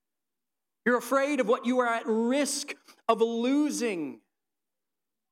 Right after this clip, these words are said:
Or maybe there's something that you've been doing in secret that you know grieves the Holy Spirit of God. Some sin in your life that you've been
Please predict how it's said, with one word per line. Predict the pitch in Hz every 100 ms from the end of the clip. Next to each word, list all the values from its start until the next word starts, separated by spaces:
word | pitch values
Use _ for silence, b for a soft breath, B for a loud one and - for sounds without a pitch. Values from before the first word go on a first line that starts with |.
| _ _ _ -
Or |
maybe | 202 208 226
there's | 220 208
something | 226 220 214 214
that | 202 185
you've | 214
been | 175 202
doing | 175 196 196 185
in | 165
secret | - 233 220 151 123
that | 151 185
you |
know | 185 190 147
grieves | 143 156 185 190 -
the | -
Holy | 147 170 160
Spirit | - - 156 143
of | 127
God. | 131 127 120 _ _ _ _ _ _ _ _ -
Some | 180 175
sin | - - 214 208 208
in | 185
your | 175 175
life | 175 190 175 -
that | 170
you've | 196 175
been | 185